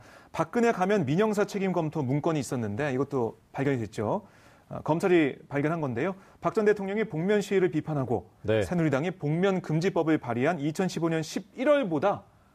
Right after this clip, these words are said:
Speaker 1: 오 개월이나 앞서서 만들어졌어요. 그러니까 미리미리 이걸 만들었다는 거죠, 이 문건을.
Speaker 2: 네.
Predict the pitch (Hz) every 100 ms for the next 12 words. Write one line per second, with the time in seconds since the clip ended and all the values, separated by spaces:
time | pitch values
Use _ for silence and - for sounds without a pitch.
0 | _ _ 131 165 185 302 277 233 165 -
1 | 113 147 120 110 113 101 - 131 - _
2 | _ - 113 175 294 277 233 202 165 143
3 | - 131 139 127 113 110 113 135 143 113
4 | 98 98 90